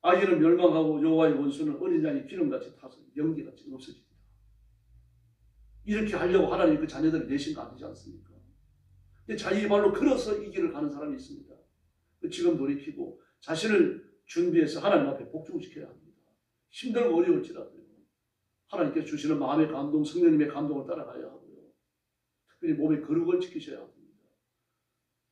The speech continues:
로마서에서 바울 사도께서 얘기하는 것처럼 너희 몸을 의의 무기로 드려라. 의의 무기로 드려라.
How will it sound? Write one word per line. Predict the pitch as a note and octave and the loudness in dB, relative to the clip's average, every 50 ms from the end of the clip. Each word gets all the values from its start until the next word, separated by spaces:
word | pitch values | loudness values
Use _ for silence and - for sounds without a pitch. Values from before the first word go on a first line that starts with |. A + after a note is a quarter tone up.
| _ _ _ _ _ _ _ _ - | _ _ _ _ _ _ _ _ -2
로마서에서 | D3 E3 G#3+ A3 - - D#3+ D#3+ D3 D3 D3 | 2 4 6 6 6 4 2 0 -2 -4 -6
바울 | - D3+ E3 D#3+ | -2 0 2 2
사도께서 | D#3+ C#3 C#3 C3+ A#2+ - C#3 - C3+ C3+ | 0 0 -4 -6 -8 -8 -10 -10 -8 -8
얘기하는 | C3 B2+ - - - - - - | -8 -6 -8 -8 -8 -10 -14 -18
것처럼 | - - _ _ - - - - C#3 | -20 -20 _ _ -20 -20 -10 -4 0
너희 | F#3 F3+ F3+ | 2 4 4
몸을 | - B2+ D3 D#3+ E3+ E3 C#3 - - - - - _ _ _ _ _ _ _ _ _ _ | 4 4 2 2 2 2 2 0 -4 -8 -14 -20 _ _ _ _ _ _ _ _ _ _
의의 | - A#2 C#3+ E3 F3 F3+ F3+ F#3 F#3 F3+ - - - | -4 2 6 6 6 6 4 2 2 2 0 -2 -6
무기로 | B2 C3 B2 - C3 B2 C3+ D3+ - | -10 -16 -18 -16 -16 -16 -16 -18 -18
드려라. | _ - - - _ _ _ _ _ _ _ _ _ _ _ _ _ _ _ _ _ _ _ _ _ | _ -20 -20 -20 _ _ _ _ _ _ _ _ _ _ _ _ _ _ _ _ _ _ _ _ _
의의 | D3+ D#3 F3 F3+ F3+ - | 0 0 0 2 0 -2
무기로 | - D#3+ - - D#3 - - | -2 -6 -12 -14 -16 -18 -20
드려라. | _ _ _ _ | _ _ _ _